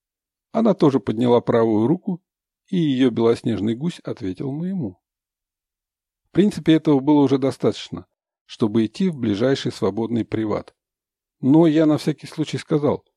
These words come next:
«Мне нравится снег большими хлопьями, сноуборд, глинтвейн, стихи Бродского, свиные ребра с брусничным вареньем, спейсомания».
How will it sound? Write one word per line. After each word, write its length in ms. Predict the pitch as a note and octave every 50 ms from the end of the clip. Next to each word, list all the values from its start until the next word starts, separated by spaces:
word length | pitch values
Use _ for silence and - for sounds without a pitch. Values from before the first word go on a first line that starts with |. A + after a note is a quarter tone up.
| _ _ _ _ _ _ _ _ _ _ _ _ _ _
«Мне 580 | - D3+ E3 E3 D#3 D3+ D#3+ F3 G3+ G#3 G3 E3+
нравится 680 | D3+ D#3 E3+ F3 F3+ G#3 G#3+ G3 F3 D#3 - - - C#3+
снег 460 | C3+ - - - - C#3+ F#3+ G#3+ D#3+
большими 380 | C#3+ F3+ F3 - - E3+ D#3+ D#3
хлопьями, 480 | - - F3+ E3+ D#3+ - D#3 D3 D3
сноуборд, 540 | C#3 - D#3+ D#3 D#3 C3+ A#2+ D#3 F#3+ F3 C#3+
глинтвейн, 640 | B2 B2+ C#3 C3 - - - F#3+ F#3 F3+ E3+ D3+ B2+ _ _ _ _ _ _ _ _
стихи 340 | _ - - F#3+ D#3+ - A3
Бродского, 640 | D3 A2 A#2 D3 E3+ D#3+ - - - D3+ C#3 C3+ B2+ _ _ _ _ _ _
свиные 420 | - - D3+ D#3+ F#3 G3 F#3 D3
ребра 320 | A#2 C#3 E3+ D#3+ D3 D3 C#3+
с 60 | B2+
брусничным 600 | C3 D3 D3+ C#3 - - C#3+ - - - C#3 B2+
вареньем, 540 | C3 C#3 C#3+ D3 C#3+ C3+ C3 B2+ B2 A#2 - _
спейсомания». 1200 | _ - - - _ _ - F#3+ E3+ - - B2 A2+ A2+ B2+ C#3+ D#3 D#3 D#3 D3+ D3 C#3+ B2+ -